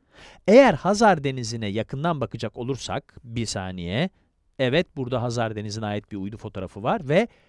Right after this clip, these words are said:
ötrofikasyon gözle görülür bir seviyede burada. Örneğin bu kısmın kontrolden çıkmış yosunlar yüzünden ne kadar yeşilleştiğini,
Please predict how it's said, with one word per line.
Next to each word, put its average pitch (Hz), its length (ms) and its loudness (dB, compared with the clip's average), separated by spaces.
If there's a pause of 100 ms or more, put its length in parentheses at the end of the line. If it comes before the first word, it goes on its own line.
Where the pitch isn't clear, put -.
(260)
ötrofikasyon 165 1000 -2
gözle 160 360 0
görülür 127 480 2
bir 123 100 0
seviyede 95 520 -6
burada. 90 240 -12 (800)
Örneğin 156 600 0
bu 170 140 -2
kısmın 120 720 -6
kontrolden 139 560 -2
çıkmış - 380 -12
yosunlar 139 420 -2
yüzünden 110 400 -6
ne 170 80 -4
kadar 143 280 0
yeşilleştiğini, 104 920 -6